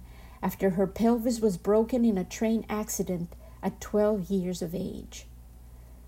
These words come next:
That brutal train crash, the lethal encounter of flesh versus metal, took her over the threshold into death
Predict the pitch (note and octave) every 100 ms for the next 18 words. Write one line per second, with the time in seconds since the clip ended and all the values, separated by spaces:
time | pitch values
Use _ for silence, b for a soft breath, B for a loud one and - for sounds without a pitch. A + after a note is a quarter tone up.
0 | b A#3 A#3+ F3+ C4+ C#4+ C#4+ A#3 B3+ B3
1 | A3+ - F#3 D3+ D#3+ - - b b G3
2 | G3+ D4 D4 C#4+ B3+ G#3 A#3+ A3+ A3+ G3+
3 | - G3 - A3+ A#3+ G3 - G#3 G3 G3+
4 | F#3+ B3 A#3 F#3+ G3 B B B B -
5 | D#4+ D#4+ - D#4+ - B3+ B3+ A#3+ G#3 G3+
6 | A#3 A#3+ A3+ - F#3 F#3 F3 A3 F#3 G3
7 | G3+ G#3+ A#3 -